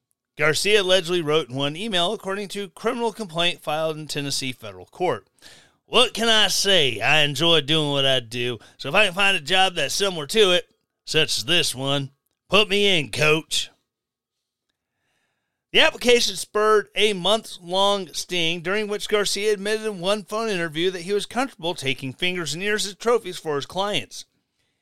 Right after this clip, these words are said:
He was asked to do a five thousand dollar job in April and was ultimately arrested on April twelfth after inquiring as to whether he, quote, "needed to take a photo of the dead body as proof that the job was complete,"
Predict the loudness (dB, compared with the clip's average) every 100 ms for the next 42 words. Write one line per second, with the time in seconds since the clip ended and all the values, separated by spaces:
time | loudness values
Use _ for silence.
0 | _ _ -4 2 2 2 2 2 2 -2
1 | -6 -4 -4 -2 -2 -2 -2 -2 0 2
2 | 2 2 -2 -2 0 0 0 -4 -4 0
3 | 0 -2 -10 -4 -2 -2 0 -2 -2 -4
4 | -4 -4 -6 -8 -10 -2 -2 -2 -8 -8
5 | -8 -8 0 2 2 -2 -4 -6 -4 -2
6 | 0 -2 -2 -6 -8 -12 0 4 4 0
7 | -6 _ _ _ _ _ _ _ _ _
8 | _ _ 2 4 2 2 2 2 -6 -2
9 | 0 2 0 -2 -4 -2 0 2 2 4
10 | 4 2 -2 -10 -8 4 6 6 0 _
11 | _ -16 -16 -6 0 2 2 -4 -10 -16
12 | -2 0 0 -4 -20